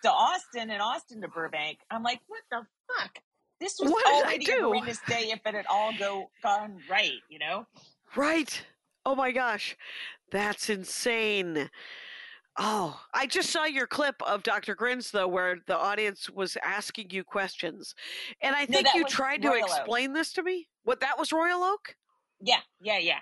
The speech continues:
Speaker 2: Did you,
Speaker 1: Mm-hmm. That was
Speaker 2: did you take questions, or was that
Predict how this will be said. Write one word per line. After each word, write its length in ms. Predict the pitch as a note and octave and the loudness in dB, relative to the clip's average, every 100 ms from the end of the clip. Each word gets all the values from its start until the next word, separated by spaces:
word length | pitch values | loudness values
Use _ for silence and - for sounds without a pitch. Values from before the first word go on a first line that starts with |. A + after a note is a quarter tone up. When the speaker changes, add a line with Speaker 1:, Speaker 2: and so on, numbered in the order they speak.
| - | -2
Speaker 2:
Did 200 | D4 - | -2 -2
you, 60 | A#3 | -6
Speaker 1:
Mm-hmm. 180 | A3+ - - | -10 -14 -2
That 140 | A3+ | -2
was 120 | G#3+ | 0
Speaker 2:
did 180 | D4 D#4 | -2 0
you 140 | E4 D#4 | 0 0
take 500 | - D4+ F4+ - - | 0 0 0 -4 -6
questions, 600 | - G4+ - C5 C5 A#4+ | -2 0 0 0 -2 -2
or 160 | - D4 | 0 2
was 220 | C#4+ B3+ | 2 0
that 300 | E4 E4 - | 0 0 -2